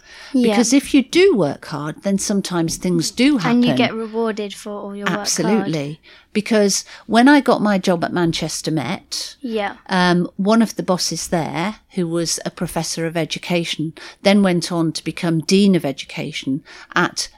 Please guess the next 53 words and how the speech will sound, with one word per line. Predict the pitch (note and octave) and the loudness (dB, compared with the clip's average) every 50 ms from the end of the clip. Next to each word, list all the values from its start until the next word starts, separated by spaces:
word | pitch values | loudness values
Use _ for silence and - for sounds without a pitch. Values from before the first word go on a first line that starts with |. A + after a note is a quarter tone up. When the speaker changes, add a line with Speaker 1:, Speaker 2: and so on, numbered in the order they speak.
| _ - | _ -2
Speaker 2:
Liverpool | F#3 F#3 D#3+ E3 D#3 - E3+ D#3+ | 0 0 0 -2 -4 -6 -6 -6
John | D3+ - E3 D#3+ E3 E3+ | -2 -2 0 0 2 2
Moores. | G3 G#3+ G#3 E3+ C#3+ C3+ - C#3 - - - - - - _ _ - - - | 2 2 2 2 0 0 -4 -6 -8 -8 -8 -8 -10 -14 _ _ -20 -10 -6
Speaker 1:
Yeah. | C4 A#3+ A#3 A#3 G#3 F#3 | -4 -2 -2 -2 0 2
Speaker 2:
And | G3 F#3+ F#3 F#3 | 2 4 4 6
one | A3 A3+ A3 G#3+ | 6 8 8 6
day | F3+ D3 C3 D3 | 6 4 2 0
I | D3 D3+ D#3+ | 0 -2 -2
received | D#3+ D#3 D#3+ - - F3 D#3+ - - | 0 -2 -2 -2 -2 -2 -2 -4 -6
a | |
phone | - - F#3 F#3 F#3+ F#3 | -6 -2 0 0 0 0
call | D#3+ - - C3 - - - G3 - | 0 -2 -4 -6 -6 -6 -8 -8 -8
to | - - F3+ | -8 -6 -4
say, | - - F3+ D#3+ D3+ D3+ E3 D#3+ - - - - - | -2 -2 0 0 0 0 -2 -4 -8 -16 -14 -6 -2
"I've | G3+ G#3 - | -2 0 0
got | - F#3+ - - | 0 -2 -2 -2
a | |
job | F#3 - A#3 B3+ C4+ - | 0 2 2 0 0 -2
here. | - - - - - - E3 - _ _ _ _ - | -6 -8 -6 -6 -6 -8 -10 -14 _ _ _ _ -4
Do | - | -2
you | G#3 - | -2 0
fancy | - G3 D3+ B2+ - - - - | 0 0 -2 -2 -4 -6 -6 -6
coming | - - F#3 F3 D3+ C3+ C3+ D#3 D3+ - | -4 -2 0 0 0 0 -2 -4 -6 -8
and | - F3+ E3+ | -6 -2 2
having | C4 B3+ A#3 A#3 | 2 2 4 2
Speaker 1:
Yeah. | A3 - D#3 C#3+ - | 2 2 0 -2 -4
Speaker 2:
a, | - E3 | -8 -8
having | F3 D#3+ D#3+ D3+ D#3+ | -6 -4 -2 0 0
a | D#3+ | 2
look | F3+ A#3+ A#3+ - - | 2 2 0 0 -4
at | G#3 F#3 - - - | -6 -6 -6 -6 -6
it?" | - - - - - - - - - - - - - | -6 -6 -8 -12 -14 -14 -14 -16 -20 -20 -20 -12 -4
And | - F#3 | 0 0
I | F3 E3 | 0 2
thought, | - - - | 0 0 0
"Oh, | - G3 | 2 2
well, | F#3+ F3+ E3 | 2 2 2
I've | E3+ E3+ E3 | 0 0 -2
got | - E3 - F3+ | -2 -2 0 2
nothing | F#3 F3 - F#3 F3+ - | 0 0 0 -2 -4 -4
to | - - | -2 -2
lose." | E3 E3 F3+ F3 D3 B2+ C3 D3+ - | 0 2 4 4 2 2 0 0 0
I | - G3 | 2 2
didn't | F#3+ D#4 C#4 C4 - | 6 6 6 8 8
Speaker 1:
Yeah. | - A3 G#3+ | 8 8 8
Speaker 2:
really | G#3 F#3 F3+ | 8 6 4
want | F3+ G3 A#3 B3 - - | 6 6 4 4 4 2
to | - - G3 | 0 2 4
move | F3+ D#3+ D#3 D3+ D#3+ | 4 4 4 2 0
up | - - - | -4 -4 -6
to | - E3 | -8 -6
Liverpool, | D3 D3 B2 C#3+ C3 - C4+ C4 | -4 -4 -4 -6 -4 0 2 4
Speaker 1:
Yeah. | C4 C4 A#3 A3 A3 G#3+ | 6 6 4 4 2 0